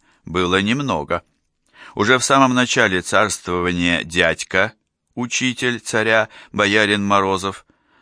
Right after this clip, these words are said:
довёл страну до соляного бунта, тысяча шестьсот сорок восьмой год.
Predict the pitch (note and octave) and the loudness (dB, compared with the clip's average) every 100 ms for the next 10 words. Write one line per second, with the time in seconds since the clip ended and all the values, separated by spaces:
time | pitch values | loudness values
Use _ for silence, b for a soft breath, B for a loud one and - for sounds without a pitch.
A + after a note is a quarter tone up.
0 | - G2+ A#2 D#3+ D3 - C3 C3 C3+ A2+ | -2 0 2 0 -2 0 0 0 -2 0
1 | A#2 - A2 A2 A2 B2 A2 G#2+ F2+ C3 | 0 0 0 0 0 0 0 -2 -2 -6
2 | F2+ - A1+ _ _ _ _ _ G2 F#2 | -6 -4 -6 _ _ _ _ _ -8 -8
3 | D#2 F#2 F#2 F2 F#2 - F#2 F2 F2 E2+ | -6 -6 -6 -4 -6 -4 -2 -2 -4 -6
4 | - F2 E2 D2 B1+ - | -4 -4 -4 -4 -8 -8